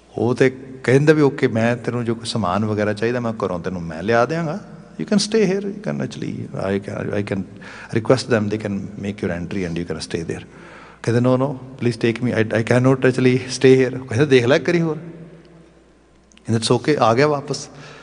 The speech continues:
ਕੋਈ, ਤੇ ਆ ਕੇ ਕਹਿੰਦਾ, "I'm sorry, Dad।" ਕਹਿੰਦਾ, "ਹਾਲਾਂਕਿ ਸਾਡਾ ਦਿਲ ਧੜਕੇ ਵੀ ਇਸ ਤਰੀਕੇ ਨਾਲ ਕੀ ਹੋਇਆ?" ਕਹਿੰਦਾ, "It's okay।"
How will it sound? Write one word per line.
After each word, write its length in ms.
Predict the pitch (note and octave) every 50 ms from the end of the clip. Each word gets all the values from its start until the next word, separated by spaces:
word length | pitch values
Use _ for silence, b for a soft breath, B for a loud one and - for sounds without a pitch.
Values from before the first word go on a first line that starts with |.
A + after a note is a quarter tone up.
| B B B - -
ਕੋਈ, 360 | - G2 F2+ E2 D#2 D#2 D#2+ - - - - - - -
ਤੇ 200 | - - E2 E2 E2 - - - -
ਆ 180 | F2 E2 E2 F#2
ਕੇ 120 | - G2+
ਕਹਿੰਦਾ, 260 | F#2+ F2+ F2 D#2+ E2+
"I'm 80 | E2+ E2+
sorry, 300 | - - F2+ F2+ - F#2+
Dad।" 340 | - E2 E2 E2 F#2 - - - - _ - -
ਕਹਿੰਦਾ, 220 | A2+ B2+ C#3+ B2+
"ਹਾਲਾਂਕਿ 260 | A2+ A2 A2+ C3 C3+
ਸਾਡਾ 280 | C3 - A2 G#2 A#2 A2+
ਦਿਲ 200 | A2+ G#2+ G#2+ A2
ਧੜਕੇ 360 | A2 - G#2+ - - - F#2+
ਵੀ 120 | - F#2+
ਇਸ 100 | F#2 G2+
ਤਰੀਕੇ 280 | - - G2 F#2 - G2
ਨਾਲ 160 | F2+ F2 G2
ਕੀ 160 | G2 - F#2+
ਹੋਇਆ?" 120 | E2+ E2+ - - B B B B B B B B B B -
ਕਹਿੰਦਾ, 180 | - G2+ F#2+
"It's 240 | F#2 - - G#2+ G2+
okay।" 180 | G#2+ A2+ A2